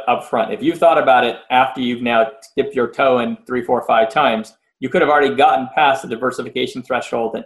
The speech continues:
in any of those cla-, any of those three categories. That doesn't make sense. And it, probably even more importantly,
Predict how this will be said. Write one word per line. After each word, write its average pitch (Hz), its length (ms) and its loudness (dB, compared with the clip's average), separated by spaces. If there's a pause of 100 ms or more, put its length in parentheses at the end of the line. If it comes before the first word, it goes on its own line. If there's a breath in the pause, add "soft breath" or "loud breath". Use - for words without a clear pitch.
in 120 120 -6
any 139 280 -2
of 117 80 -4
those 107 220 0
cla-, 117 340 -2
any 131 160 -2
of 123 60 -2
those 110 180 -4
three 113 160 -8
categories. 117 600 0 (280)
That 113 120 -4
doesn't 131 180 0
make 120 160 -2
sense. 127 260 -4
And 131 140 0
it, 143 260 -2
probably 160 260 2
even 135 180 -2
more 151 200 2
importantly, 120 540 -2